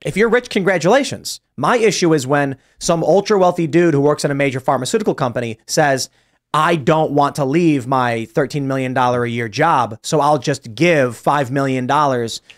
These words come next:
to this pac to get a guy elected who will work for me."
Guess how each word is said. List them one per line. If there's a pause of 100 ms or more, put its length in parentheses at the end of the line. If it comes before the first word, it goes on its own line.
(180)
to
this
pac (100)
to
get
a
guy
elected
who
will
work
for
me."